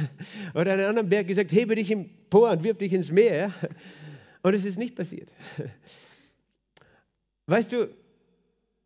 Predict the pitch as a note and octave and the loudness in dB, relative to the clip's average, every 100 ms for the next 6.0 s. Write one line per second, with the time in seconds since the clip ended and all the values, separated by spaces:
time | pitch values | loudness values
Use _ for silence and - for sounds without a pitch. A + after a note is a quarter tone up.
0 | - D#3 E3+ G3 F#3+ E3 D#3+ E3 C#3 D3 | -6 -2 0 -2 -4 -6 -4 -4 -4 -4
1 | F#3 C3+ C#3+ E3+ _ - D3+ D3 F3 E3+ | -6 -8 -14 -14 _ -8 -6 -2 -2 -2
2 | E3+ C3+ C#3 F3+ E3 A3 A3+ D#3 - - | -4 -2 -2 -2 0 -2 -2 -6 -8 -4
3 | F3 F3 - - - A3+ A3 F3+ A#3 F#3+ | 0 0 -2 -2 2 2 2 0 -2 -2
4 | D#3 D#3 F#3 G#3 - - - - - - | -2 -2 -4 -4 -8 -12 -16 -20 -20 -20
5 | - - - - _ D#3+ G#3 A3 D#3 G3 | -20 -20 -20 -20 _ 0 2 2 0 -4